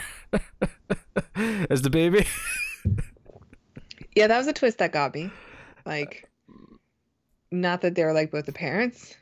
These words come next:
Speaker 2: but that the baby, <laughs> like, I thought the baby was gonna come back in a different way. Like, the baby is, like, a, is the Fizzle Bomber.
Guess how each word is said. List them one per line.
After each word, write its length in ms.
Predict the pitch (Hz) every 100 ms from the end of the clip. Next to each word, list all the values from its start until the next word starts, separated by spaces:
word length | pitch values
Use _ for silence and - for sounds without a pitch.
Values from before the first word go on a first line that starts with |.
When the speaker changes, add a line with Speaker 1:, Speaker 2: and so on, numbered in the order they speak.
| _ -
Speaker 2:
but 140 | 175
that 180 | 156 -
the 80 | -
baby, 560 | - 143 143 220 247 - - - _ _
<laughs> 420 | - - - -
like, 100 | 180
I 80 | 240
thought 140 | 247
the 80 | 220
baby 320 | 202 196 196
was 180 | 180 175
gonna 160 | 180
come 260 | 170 185 160
back 460 | 160 151 156 - _ _ _ _ _ _ _ _
in 100 | 170
a 40 | 165
different 280 | 175 175 190
way. 180 | 180 180
Like, 180 | 165 170
the 60 |
baby 580 | 151 151 151 147 143 - 156
is, 180 | 151
like, 180 | 151 156
a, 220 | 156 156 156 - - - - - -
is 140 | 160
the 80 | 151
Fizzle 280 | 147 151 143
Bomber. 400 | 143 143 147